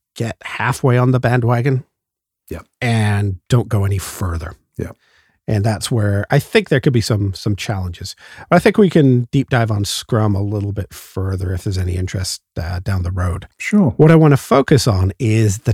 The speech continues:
Speaker 1: task board side of that, that th-, this columnar collection of tasks in various status.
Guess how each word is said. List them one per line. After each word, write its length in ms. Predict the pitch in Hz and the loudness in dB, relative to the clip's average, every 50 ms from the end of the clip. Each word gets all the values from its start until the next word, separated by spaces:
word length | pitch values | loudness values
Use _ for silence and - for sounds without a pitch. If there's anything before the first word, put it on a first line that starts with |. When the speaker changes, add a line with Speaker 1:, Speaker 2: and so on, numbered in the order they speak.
| - - | -4 -4
Speaker 1:
task 380 | - - - 131 123 - - - | -6 -4 -4 -4 -4 -4 -6 -8
board 240 | 117 110 95 90 85 | -4 -4 -2 -4 -4
side 260 | - - - 87 85 | -6 -8 -8 -8 -8
of 140 | 85 87 101 | -10 -12 -10
that, 300 | 101 92 82 - _ - - _ _ _ _ _ _ _ _ _ _ _ _ _ _ _ _ _ - | -10 -12 -12 -12 _ -20 -20 _ _ _ _ _ _ _ _ _ _ _ _ _ _ _ _ _ -4
that 400 | 120 113 113 117 110 104 101 - - 117 | 0 2 4 4 4 4 2 -2 -4 -2
th-, 220 | 107 113 110 117 | 0 0 0 0
this 240 | - 123 113 104 - | 0 0 0 0 -2
columnar 720 | - - - - - - 160 165 156 147 147 139 135 135 - - 123 - - | -4 -8 -10 -6 0 4 6 6 8 6 6 6 4 2 0 -4 -8 -10 -8
collection 720 | - - 123 110 110 107 98 - - - - 85 - - _ _ _ _ _ _ _ - | -2 -2 0 2 2 0 -2 -2 -4 -6 -6 -8 -10 -12 _ _ _ _ _ _ _ -4
of 180 | - 104 - - | -4 -4 -4 -4
tasks 800 | - - - - 113 110 107 104 - - - - - - - - | -12 -8 -4 -2 -2 0 -2 -2 -4 -6 -8 -8 -8 -8 -8 -6
in 240 | - 139 113 95 98 | -4 -4 -2 -2 0
various 380 | 104 101 98 92 90 98 - | 0 0 -2 -2 -2 -4 -6
status. 680 | - - - 98 92 90 92 - - - - - - | -6 -6 -6 -6 -6 -4 -6 -6 -6 -8 -8 -10 -12